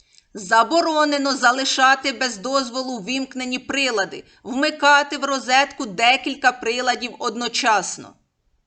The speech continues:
Заборонено торкатися оголених місць при порушенні електропроводки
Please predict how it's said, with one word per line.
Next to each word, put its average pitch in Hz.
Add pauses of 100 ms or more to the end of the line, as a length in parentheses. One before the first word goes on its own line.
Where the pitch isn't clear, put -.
(1160)
Заборонено 285
торкатися 269 (100)
оголених 254
місць 262
при 269
порушенні 262
електропроводки 240